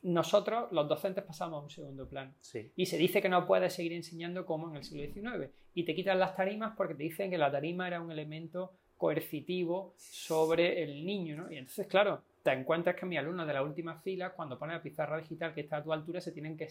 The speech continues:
Speaker 1: poner de pie para poder ver porque los primeros le quitan el foco. En fin, se han hecho alguna serie de disparates, eh, tremendos porque el papel, ya digo, soporta ese ideal educativo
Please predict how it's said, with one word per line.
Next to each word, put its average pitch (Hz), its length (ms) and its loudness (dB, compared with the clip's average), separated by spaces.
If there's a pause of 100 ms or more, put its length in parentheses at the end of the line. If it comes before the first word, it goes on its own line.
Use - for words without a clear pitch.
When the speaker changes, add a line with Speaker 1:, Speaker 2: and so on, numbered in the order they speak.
(100)
Speaker 1:
poner 147 260 -2
de 151 100 -2
pie 151 140 2
para 151 240 4
poder 139 240 2
ver 156 180 0
porque 147 180 -2
los 131 140 -2
primeros 147 340 -6
le 151 140 -4
quitan 139 340 -14 (400)
el 139 140 -2
foco. 139 400 -2 (140)
En 165 80 -2
fin, 196 220 2 (120)
se - 140 4
han 240 100 0
hecho 233 180 4
alguna 208 220 4
serie 185 240 -2
de 170 100 4
disparates, 156 680 4 (260)
eh, 147 240 6
tremendos 175 640 0 (300)
porque 180 500 8
el 160 120 4
papel, 180 480 6 (160)
ya 156 280 4
digo, 143 300 2
soporta 151 500 -4
ese 147 220 -6
ideal 143 320 -4
educativo 151 580 -2